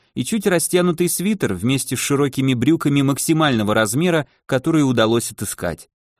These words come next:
У меня же пострадало только пальто, которое в самолете было без необходимости, поэтому я все еще оставался в собственном костюме. «Как я должен себя вести?» — чуть устало прикрыл я глаза.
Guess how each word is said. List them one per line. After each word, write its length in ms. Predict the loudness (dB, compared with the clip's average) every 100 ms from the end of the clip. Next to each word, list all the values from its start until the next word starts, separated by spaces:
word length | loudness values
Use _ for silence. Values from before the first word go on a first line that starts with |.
| _ _ _ _
У 60 | 0
меня 300 | 2 4 2
же 140 | 2
пострадало 640 | 0 0 0 2 2 2 2
только 320 | 0 0 0
пальто, 480 | 0 0 2 0 2
которое 460 | 0 0 0 0
в 80 | 0
самолете 540 | 0 0 2 0 -2 -2
было 280 | 2 2
без 220 | 0 -2 0
необходимости, 960 | 0 0 0 0 2 0 -2 -4 -8 _ _ _
поэтому 440 | 0 2 2 2
я 120 | 2 2
все 220 | 2 0
еще 300 | 0 0 0
оставался 600 | 2 0 2 0 0 -4
в 60 |
собственном 560 | -2 -2 -2 -2 -2 0
костюме. 600 | 0 -2 -2 -6 -8 -12 _ _ _ _ _ _ _ _ _ _ _ 0
«Как 280 | 0 2
я 120 | 2 2
должен 420 | 2 2 0 -2
себя 340 | -2 -2 0
вести?» — 480 | -2 -4 -6 -10 -14 -10
чуть 240 | -6 -4
устало 420 | -4 -2 0 0 0
прикрыл 440 | -2 -2 0 2
я 140 | 0
глаза. 480 | 0 0 -2 -4 -8